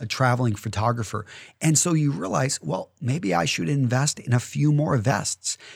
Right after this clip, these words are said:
Maybe I should be looking to spend a little bit more money on my dress shirts because I'm working in hot weather. I should probably get something that wicks away moisture,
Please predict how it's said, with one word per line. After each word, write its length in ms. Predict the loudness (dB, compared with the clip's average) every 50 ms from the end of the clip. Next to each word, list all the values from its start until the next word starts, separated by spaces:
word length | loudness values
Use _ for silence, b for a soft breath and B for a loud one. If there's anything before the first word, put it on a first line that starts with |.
| B B
Maybe 300 | 2 2 4 4 4 4
I 100 | 4 4
should 240 | 2 2 0 0 0
be 140 | 2 2 2
looking 280 | 2 0 -2 -2 -2
to 60 | -2 0
spend 320 | 0 0 0 0 2 2
a 40 | 2
little 260 | 2 2 2 2 0
bit 240 | 0 -2 -2 -2 -2
more 340 | 0 2 2 4 4 4 4
money 420 | 4 4 4 2 2 0 -2 -4 B B B B B -4
on 240 | 0 2 4 6 6
my 160 | 6 6 4
dress 240 | 2 2 0 0 0
shirts 320 | -2 -4 -6 -8 -10 -10
because 200 | -12 -6 -2 0
I'm 100 | 2 2
working 260 | 2 2 2 0 0
in 80 | 0 0
hot 320 | 0 0 0 -2 -2 -2
weather. 360 | 0 0 0 2 2 0 -2 -2 B B B B
I 40 | 0
should 140 | 0 0 0
probably 220 | 0 2 2 4
get 140 | 4 4 2
something 320 | 4 4 4 4 4 2 2
that 120 | 0 0
wicks 280 | 2 2 2 2 2 2
away 220 | 2 4 4 4
moisture, 540 | 2 2 2 0 0 -2 -2 -4 -4 -4